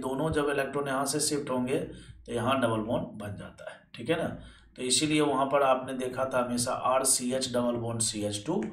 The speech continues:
और फिर P double bond O और पीएच थ्री का formation होता है, clear है। तो यहाँ पर भी बच्चों हमें देखो इस वाले में एक bond बनाना है, तो क्या करें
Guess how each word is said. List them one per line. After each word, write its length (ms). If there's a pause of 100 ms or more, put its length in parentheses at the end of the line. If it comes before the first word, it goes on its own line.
(500)
और 260
फिर 220 (180)
P 180 (120)
double 360
bond 240
O 300 (160)
और 240
पीएच 340
थ्री 180 (1080)
का 120
formation 640 (140)
होता 300
है, 80 (140)
clear 260
है। 340 (680)
तो 60
यहाँ 320
पर 160
भी 160
बच्चों 380
हमें 260
देखो 220
इस 380
वाले 320
में 220
एक 400
bond 260
बनाना 420
है, 140
तो 180
क्या 180
करें 340